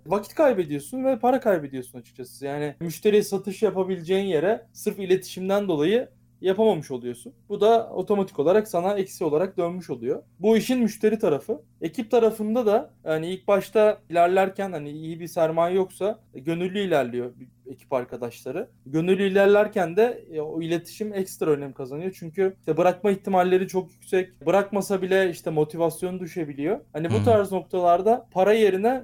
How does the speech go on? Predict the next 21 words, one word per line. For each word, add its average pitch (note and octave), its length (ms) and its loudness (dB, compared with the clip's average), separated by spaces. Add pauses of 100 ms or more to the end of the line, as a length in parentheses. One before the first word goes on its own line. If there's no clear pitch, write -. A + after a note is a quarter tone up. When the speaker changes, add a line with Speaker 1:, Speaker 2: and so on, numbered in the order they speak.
(140)
Speaker 1:
diğer G#3 280 4
motivatörleri F3+ 760 -4
devreye E3 320 0
sokmak B2+ 480 -16
lazım. C3 280 -6 (140)
İletişim F#3 480 -2
de F3 120 2
burada G3+ 400 4
çok - 220 -12
temel E3+ 300 0
bir D#3 60 -12
şey, B2 280 -6 (240)
rol B2 220 -4
oynuyor. A#2+ 340 -12 (100)
Doğru D#3+ 220 6
iletişimle F3 520 -2
siz E3+ 180 -10
o E3 120 0
insanları E3 440 -2
bir E3+ 60 -16
şekilde E3 500 -6